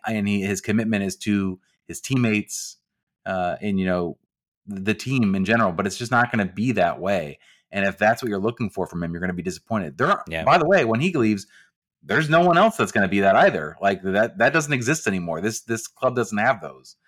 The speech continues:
Speaker 1: Uh, but anyway, pe-, people, I, I'm, we're not, we're not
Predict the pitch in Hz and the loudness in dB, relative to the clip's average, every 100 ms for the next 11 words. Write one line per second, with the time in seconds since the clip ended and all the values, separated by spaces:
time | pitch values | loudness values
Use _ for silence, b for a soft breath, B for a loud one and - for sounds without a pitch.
0 | b b b b 98 95 90 - - - | b b b b 2 2 0 -4 -10 -2
1 | 156 139 90 87 113 139 202 208 196 185 | 0 2 0 -2 -4 -2 0 0 2 2
2 | - - - 117 123 120 127 139 - _ | 0 -4 0 2 2 0 2 2 2 _
3 | _ - 117 123 110 | _ -4 0 2 0